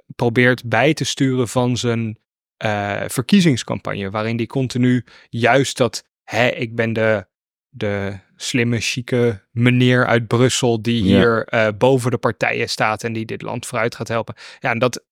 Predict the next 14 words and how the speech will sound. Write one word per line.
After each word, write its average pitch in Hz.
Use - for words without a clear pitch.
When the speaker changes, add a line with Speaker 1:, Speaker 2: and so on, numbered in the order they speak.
Speaker 1:
daar 110
heeft 120
hij 127
niet 123
genoeg 151
succes 147
mee 127
geboekt. 131
En 123
dat 127
ze -
nu 131
toch 135
denken, 123